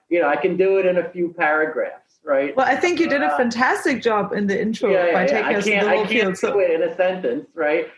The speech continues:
Speaker 1: And if I could do it in a sentence, then, you know, in some sense, it would not be as interesting as it is, right?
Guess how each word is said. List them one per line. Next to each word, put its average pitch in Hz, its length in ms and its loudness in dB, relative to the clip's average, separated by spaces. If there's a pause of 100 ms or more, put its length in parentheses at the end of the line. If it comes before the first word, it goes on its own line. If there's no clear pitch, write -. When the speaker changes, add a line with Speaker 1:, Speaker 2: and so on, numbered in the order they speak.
(160)
Speaker 1:
And 175 120 2
if 180 120 0
I 170 180 4
could 202 260 0
do 185 180 2
it 165 180 4
in 160 100 0
a 160 60 -8
sentence, 156 600 0
then, 151 300 0
you 165 140 0
know, 143 100 0
in 143 80 -6
some 165 220 0
sense, 160 240 0 (240)
it 180 80 0
would 165 200 2
not 160 360 2
be 160 240 2
as 160 100 2
interesting 165 680 0
as 117 140 -2
it 120 140 -2
is, - 340 -10
right? 135 380 0